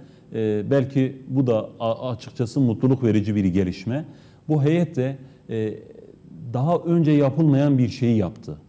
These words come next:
Bakın bunu da söylemekte fayda var. Nedir bu? E, şehrin bütün dinamiklerini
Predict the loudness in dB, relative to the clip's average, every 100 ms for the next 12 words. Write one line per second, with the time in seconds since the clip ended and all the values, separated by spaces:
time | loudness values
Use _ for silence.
0 | -12 -8 -4 -2 0 0 -2 -6 -14 -20
1 | _ -2 0 0 -2 -4 -4 -2 -2 -2
2 | -4 -10 -16 -20 -20 0 2 4 2 -2
3 | -4 -4 -10 -20 -20 -18 -6 -4 -2 -6
4 | -12 -20 _ _ -4 2 4 4 2 4
5 | 4 6 4 2 0 -6 -8